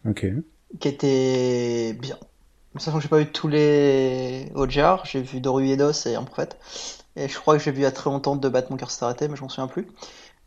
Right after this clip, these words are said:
Speaker 2: Euh, donc, euh, bah, les frères Sister, donc c'est un, c'est un western qui en est pas un au final.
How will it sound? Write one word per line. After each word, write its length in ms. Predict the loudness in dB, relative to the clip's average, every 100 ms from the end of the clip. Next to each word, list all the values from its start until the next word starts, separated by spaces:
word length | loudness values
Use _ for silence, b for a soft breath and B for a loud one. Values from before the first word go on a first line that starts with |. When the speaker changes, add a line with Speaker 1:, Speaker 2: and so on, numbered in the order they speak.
| 2
Speaker 2:
Euh, 580 | 6 8 8 8 6 6
donc, 440 | 4 0 0 -2 -12 0 4
euh, 280 | 4 4
bah, 140 | 4 4
les 80 | 4
frères 220 | 2 0
Sister, 240 | 4 2
donc 140 | 2 -4
c'est 140 | -6
un, 420 | -4 -4 -6 -8
c'est 120 | -8 -8
un 100 | -6
western 640 | -8 -4 0 0 0 -4 -12 _ -20 -20
qui 400 | -10 -4 -2 -2
en 220 | -2 -4
est 60 |
pas 280 | -2 0 0
un 120 | 0 -4
au 100 | -4
final. 440 | -2 -2 -2